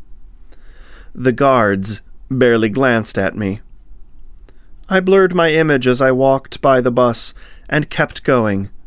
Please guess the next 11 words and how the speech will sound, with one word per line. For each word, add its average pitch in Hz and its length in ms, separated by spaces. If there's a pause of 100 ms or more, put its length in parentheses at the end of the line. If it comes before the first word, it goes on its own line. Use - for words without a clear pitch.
(220)
until 123 360
I 104 140
reached 110 520 (140)
my 110 240
motorcycle. 98 800 (4000)
Most 202 340
mutations 202 680
are 160 180
small 175 580 (260)
or 196 200
innocuous. 117 760